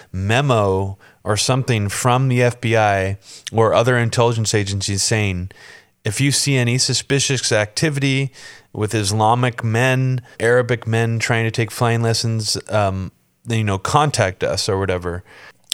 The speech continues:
I have no idea why that wasn't done before nine eleven. As we learned from our last podcast with John Gold, this only happened in one instance previous to nine eleven,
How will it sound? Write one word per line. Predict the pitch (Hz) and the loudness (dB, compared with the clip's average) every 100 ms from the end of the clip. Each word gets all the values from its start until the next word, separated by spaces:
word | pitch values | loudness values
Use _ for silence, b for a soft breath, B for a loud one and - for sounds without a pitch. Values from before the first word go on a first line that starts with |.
| - | 0
I | 139 | 2
have | 160 117 | 4 2
no | 117 127 131 | 2 4 4
idea | 113 117 147 | 2 2 4
why | 107 101 | 4 4
that | 98 76 | 2 0
wasn't | 104 98 95 | 0 -2 -2
done | 127 135 80 98 B B B B | 0 0 -2 -10 B B B B
before | 110 - 110 | -4 0 0
nine | 107 | 0
eleven. | 107 117 110 92 | 2 2 0 -2
As | 101 101 | -2 -2
we | 110 | 0
learned | 113 123 127 | 0 0 0
from | 117 117 | -2 0
our | 107 | 0
last | 101 113 110 - | 2 2 0 -2
podcast | 110 107 - 110 101 - | -2 -2 -2 -2 -2 -4
with | 101 | -6
John | - 110 104 | -2 0 0
Gold, | 95 117 139 117 101 104 B B B B B B _ | 0 2 4 2 0 -4 B B B B B B _
this | 127 139 180 | 0 2 2
only | 170 143 | 2 2
happened | 131 135 131 127 | 4 2 2 0
in | 107 107 | 2 2
one | 120 156 | 2 2
instance | 139 139 156 - 110 95 - | 0 0 0 -2 -2 -2 -4
previous | - - 151 156 139 117 - | -6 -4 0 0 0 0 0
to | 123 | 0
nine | 110 107 | 0 0
eleven, | 104 110 117 101 90 | 2 2 2 -2 -4